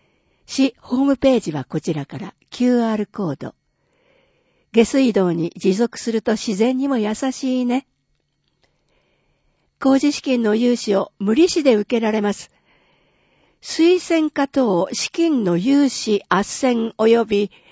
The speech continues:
利子補給制度。水洗化などに必要な資金について、市内金融機関へ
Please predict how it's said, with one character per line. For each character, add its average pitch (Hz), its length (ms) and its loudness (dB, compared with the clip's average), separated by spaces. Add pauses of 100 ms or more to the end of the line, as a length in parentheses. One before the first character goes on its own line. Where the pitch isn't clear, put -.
(280)
利 277 180 2
子 214 440 0
補 233 180 -2
給 285 320 0
制 220 340 0
度。 143 220 -6 (2500)
水 269 260 2
洗 277 280 2
化 254 140 -2
な 233 120 2
ど 202 120 2
に 180 120 -2
必 - 260 -4
要 247 140 4
な 233 140 0
資 - 140 -10
金 240 180 0
に 156 120 -2
つ 156 140 -6
い 139 100 -4
て、 135 260 -10 (840)
市 302 220 0
内 233 220 2
金 262 260 0
融 254 220 2
機 - 140 -12
関 196 260 -2
へ 160 180 -4